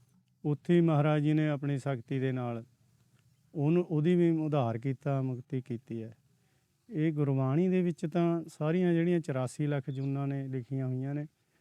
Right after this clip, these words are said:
ਤੇ ਜਿਹੜਾ ਭੂਤ ਪ੍ਰੇਤ ਹੈ ਇਹਦੀ ਜੂਨ ਵੀ ਮਹਾਰਾਜ ਜੀ ਨੇ ਲਿਖੀ ਹੈ।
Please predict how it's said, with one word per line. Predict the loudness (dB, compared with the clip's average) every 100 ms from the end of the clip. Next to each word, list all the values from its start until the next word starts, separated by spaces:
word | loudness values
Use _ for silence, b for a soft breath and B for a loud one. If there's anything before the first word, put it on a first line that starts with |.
| _ _ -6
ਤੇ | 0
ਜਿਹੜਾ | 2 0
ਭੂਤ | 0 0 0 -2
ਪ੍ਰੇਤ | -2 2 2 2
ਹੈ | -4 -6
ਇਹਦੀ | -4 -2 0
ਜੂਨ | 2 2 2
ਵੀ | 0
ਮਹਾਰਾਜ | -2 -2 -2 -4
ਜੀ | -4
ਨੇ | -4
ਲਿਖੀ | -4 -6 -6
ਹੈ। | -10